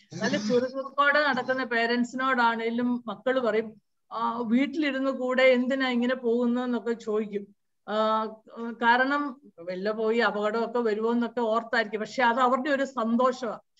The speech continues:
ഒരു അഡ്വർടൈസ്മെന്റ്, ആ, ടി വി കണ്ടത് ഓർക്കുന്നുണ്ട്. ആ, പക്ഷെ അത് ഞാൻ എപ്പ-, ഇപ്പോഴും അത് സാധാരണ അഡ്വർടൈസ്മെന്റ് കണ്ടാൽ ഞാനത് മാറ്റി കളയും. പക്ഷെ ഈ അഡ്വർടൈസ്മെന്റ് ഭയങ്കര എനിക്ക് ഇഷ്ടമാ. കാരണം ഒരു അപ്പൻ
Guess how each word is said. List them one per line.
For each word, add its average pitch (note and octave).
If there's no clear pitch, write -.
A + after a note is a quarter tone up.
ഒരു A#3+
അഡ്വർടൈസ്മെന്റ്, C4
ആ, A#3
ടി A#3+
വി B3+
കണ്ടത് A#3
ഓർക്കുന്നുണ്ട്. G#3+
ആ, G3+
പക്ഷെ G#3+
അത് A#3
ഞാൻ C4
എപ്പ-, -
ഇപ്പോഴും D#4+
അത് C4+
സാധാരണ B3
അഡ്വർടൈസ്മെന്റ് B3+
കണ്ടാൽ B3
ഞാനത് A#3+
മാറ്റി A#3
കളയും. G3+
പക്ഷെ B3+
ഈ C#4
അഡ്വർടൈസ്മെന്റ് B3
ഭയങ്കര B3
എനിക്ക് A3+
ഇഷ്ടമാ. -
കാരണം A#3+
ഒരു B3+
അപ്പൻ C#4+